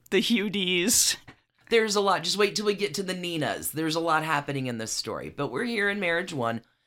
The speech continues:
Speaker 2: Hugh D and Maya. It is on July fifteenth, nineteen twenty-eight, that Maya,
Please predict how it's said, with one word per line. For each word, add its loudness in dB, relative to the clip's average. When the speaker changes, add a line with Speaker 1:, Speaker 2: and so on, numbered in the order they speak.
Speaker 2:
Hugh 2
D 0
and -2
Maya. -2
It 2
is 2
on 2
July 2
fifteenth, -4
nineteen 0
twenty-eight, -2
that 0
Maya, 0